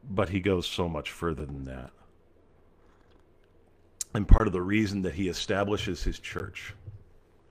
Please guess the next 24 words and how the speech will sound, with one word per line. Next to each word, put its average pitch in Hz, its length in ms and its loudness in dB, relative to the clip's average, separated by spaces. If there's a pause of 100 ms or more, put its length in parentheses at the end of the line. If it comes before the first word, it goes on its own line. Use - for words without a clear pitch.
(100)
is 120 160 0
so, 107 280 -2
so 113 200 2
that 92 240 -4
this 175 200 4
message 110 420 -2
of 67 120 -12
welcome 90 440 0
to - 140 -12
everyone, 73 420 -10 (1080)
that 113 240 0 (260)
this 127 300 2
message 107 680 -2
of 82 200 -8
grace 107 460 0
to - 140 -8
everyone, 92 440 -4 (320)
this 95 180 -6
message 123 320 0
of 110 100 -4
forgiveness 113 640 0
of 90 100 -8
sins, 98 500 -4
one 90 420 0